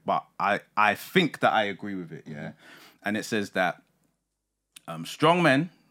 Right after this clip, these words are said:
Speaker 1: create strong times, and strong times create weak men that create hard times. That's where I think we are.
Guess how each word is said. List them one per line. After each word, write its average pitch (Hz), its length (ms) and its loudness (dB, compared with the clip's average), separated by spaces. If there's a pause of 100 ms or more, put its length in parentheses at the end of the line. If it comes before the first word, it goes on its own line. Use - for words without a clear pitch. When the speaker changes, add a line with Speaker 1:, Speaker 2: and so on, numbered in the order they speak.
(140)
Speaker 1:
create 113 300 -2
strong 110 300 -4
times, 90 400 -10 (800)
and 90 100 -12
strong 123 320 0
times 95 500 -2 (500)
create 87 380 -6
weak 98 280 -8
men 80 200 -12 (360)
that 82 160 -12
create 82 220 -10
hard 82 200 -14
times. 73 300 -20 (2500)
That's 120 260 2
where 107 140 2
I - 20 0
think - 220 -8
we 80 80 -8
are. 76 140 -14